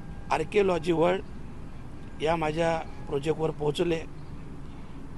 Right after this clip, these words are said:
आणि कारवाई करण्याच्या उद्देशाने पोहोचले. परंतु त्या, तो जो प्रोजेक्ट आहे त्याची लीगली प्रोसिजर,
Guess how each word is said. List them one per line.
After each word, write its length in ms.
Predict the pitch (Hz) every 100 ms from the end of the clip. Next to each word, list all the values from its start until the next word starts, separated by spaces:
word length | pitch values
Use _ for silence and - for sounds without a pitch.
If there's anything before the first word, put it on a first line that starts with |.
| -
आणि 120 | 180
कारवाई 400 | 196 170 175 220
करण्याच्या 400 | 214 185 190 202
उद्देशाने 440 | 165 175 165 165
पोहोचले. 420 | 165 143 156 180 175
परंतु 680 | 170 175 165 196 190 196 208 - - - - - - - - - - - - -
त्या, 180 | 165 - - - - - - - - - - - - -
तो 100 | 185
जो 100 | 202
प्रोजेक्ट 440 | 220 180 156 175 165
आहे 200 | 156 120 - - - - - - - -
त्याची 560 | 143 143 190 196 202 - - - - - - - - - -
लीगली 380 | 143 147 170 190
प्रोसिजर, 600 | 202 165 - 180 160 160